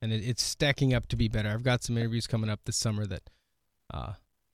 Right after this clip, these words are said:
some will be quite controversial, um,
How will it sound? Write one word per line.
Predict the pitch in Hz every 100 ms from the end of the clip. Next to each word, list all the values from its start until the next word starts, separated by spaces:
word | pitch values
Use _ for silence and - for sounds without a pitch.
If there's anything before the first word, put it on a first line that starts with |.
| _ _ -
some | - 135 147
will |
be | 143 147
quite | - 139 147
controversial, | - 139 139 135 131 117 127 147 - _ _ _ -
um, | 107 98 98